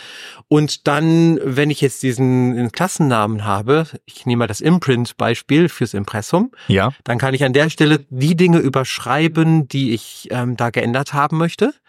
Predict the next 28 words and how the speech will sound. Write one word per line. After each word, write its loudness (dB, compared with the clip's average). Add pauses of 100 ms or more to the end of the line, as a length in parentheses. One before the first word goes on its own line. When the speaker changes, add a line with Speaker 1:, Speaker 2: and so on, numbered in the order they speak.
(520)
Speaker 1:
Aber 0
das, -2
was -2
ich -4
vorher 2
auf 0
das -4
H 0
eins -2
gesetzt -2
habe, 0
gilt 0
da 2
immer 0
noch. -6
Und -2
deswegen 0
kriegt -2
dieses 0
Element 2
seine -2
Styles -4
nicht -4
nur 2 (320)
von -4
einer 2
Regel, 2
sondern 0